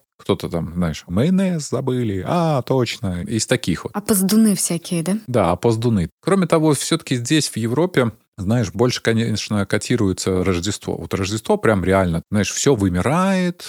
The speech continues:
Speaker 1: двадцать четвёртого здесь вечером почти ничего не работает, двадцать пятого тоже почти ничего не работает, потому что Рождество. А на Новый год здесь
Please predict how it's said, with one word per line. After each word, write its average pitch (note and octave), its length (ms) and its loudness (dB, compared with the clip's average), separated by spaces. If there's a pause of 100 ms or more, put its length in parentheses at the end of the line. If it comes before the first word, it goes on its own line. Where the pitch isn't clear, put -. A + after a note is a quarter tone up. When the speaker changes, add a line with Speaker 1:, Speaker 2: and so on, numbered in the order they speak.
(400)
Speaker 1:
двадцать G#2+ 380 0
четвёртого C#3+ 720 2
здесь G#2 320 -2
вечером C3 440 2
почти G#2 300 0
ничего G2 240 0
не F#2 100 2
работает, D3+ 680 2
двадцать G2+ 300 0
пятого G2+ 380 2
тоже E3 560 2
почти C#3 300 -4
ничего C3 240 0
не B2 100 0
работает, A#2+ 520 2
потому D#3+ 200 0
что - 160 -2
Рождество. G2 640 -2
А A#2+ 160 0
на B2 140 2
Новый E3 380 4
год G2 320 0
здесь G2 580 0